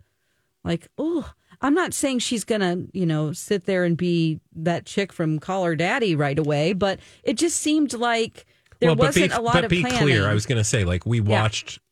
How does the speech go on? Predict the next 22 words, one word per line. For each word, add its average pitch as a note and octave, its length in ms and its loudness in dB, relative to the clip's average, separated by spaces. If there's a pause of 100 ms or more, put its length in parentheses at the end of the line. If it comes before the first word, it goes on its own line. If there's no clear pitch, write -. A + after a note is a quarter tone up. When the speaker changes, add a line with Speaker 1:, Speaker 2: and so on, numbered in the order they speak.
Speaker 2:
the - 300 -4
clip G2 400 -2
and E2+ 140 0
heard F#2+ 420 0
the G#2 120 -4
thing. F#2+ 480 0 (400)
It's A#2+ 180 0
clear G2+ 320 0
that E2+ 220 0
this - 400 -2
was G2+ 220 0
not D#2+ 340 0 (1500)
a C3 60 6
Speaker 1:
It's, A2+ 120 0
she - 20 -4 (240)
Speaker 2:
professional - 460 2
Speaker 1:
sounded, - 100 0
Speaker 2:
podcast. D#2+ 440 -6
Speaker 1:
yeah, F#3 300 -2
she - 220 -4
sounded D4 480 -2
nervous F#3 720 -4